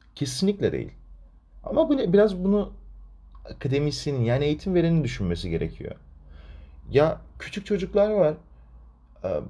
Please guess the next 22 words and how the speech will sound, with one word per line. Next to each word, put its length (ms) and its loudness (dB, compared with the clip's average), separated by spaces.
bu 200 -6
konuda 640 2
Sinan 400 -2
Canan 260 2
çok 180 -6
güzel 200 0
şeyler 280 -2
söylüyor. 480 -2
Takip 260 -2
etmenizi 580 0
öneririm. 480 -2
Bir 240 -6
insanı 720 2
yirmi 360 2
beş 240 2
dakikadan 420 0
fazla 720 0
bağlayamazsın. 680 2
Ya 60 4
yarım 300 4
saat 340 0
olsun. 360 -2